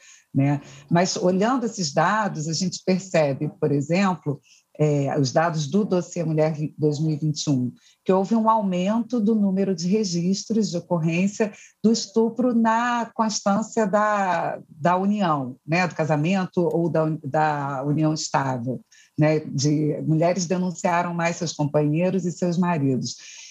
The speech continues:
Isso já é um reflexo da, da conscientização, de um maior conhecimento da mulher que esse crime também pode ocorrer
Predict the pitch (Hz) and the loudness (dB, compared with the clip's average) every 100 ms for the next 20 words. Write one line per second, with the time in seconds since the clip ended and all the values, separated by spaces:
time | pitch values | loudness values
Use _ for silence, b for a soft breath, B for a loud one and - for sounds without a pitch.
0 | B B _ - 247 311 320 277 285 240 | B B _ 0 2 2 0 0 2 2
1 | 247 240 269 - 226 226 233 - 247 202 | 0 0 -2 0 0 0 -2 -8 -4 0
2 | 233 247 285 294 262 196 165 214 240 240 | 2 2 2 0 -2 -2 0 -2 0 -6
3 | - 220 196 196 175 160 - 190 180 208 | -2 0 0 -2 -2 -4 -2 0 2 2
4 | 180 208 208 190 196 226 240 220 214 214 | 0 0 2 2 0 -2 -2 -2 0 0
5 | 185 185 190 202 196 190 226 254 - _ | 0 0 0 2 4 2 0 -4 -8 _
6 | _ _ 202 233 233 233 240 254 - 311 | _ _ 0 0 -2 0 2 2 2 2
7 | 220 202 226 220 208 190 196 180 170 180 | 2 0 0 -2 -2 -2 -2 -2 0 0